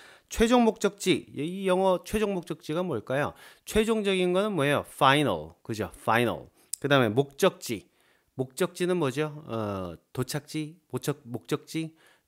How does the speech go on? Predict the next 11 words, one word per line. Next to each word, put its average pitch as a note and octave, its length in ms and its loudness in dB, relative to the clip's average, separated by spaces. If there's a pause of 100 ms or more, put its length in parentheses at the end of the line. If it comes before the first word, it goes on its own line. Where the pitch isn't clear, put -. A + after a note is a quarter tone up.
(120)
destination. C#3+ 1000 2
물론 E3+ 340 2 (120)
운명이라는 G#3+ 760 2
것도 F3 220 -2
있지만 D#3 580 0
원래는 D3+ 400 0
도착지라는 F#3 840 -2
말에서 C#3 420 0
추론이 A3+ 380 -4
된 F#2+ 180 -4
거예요. F2+ 360 -8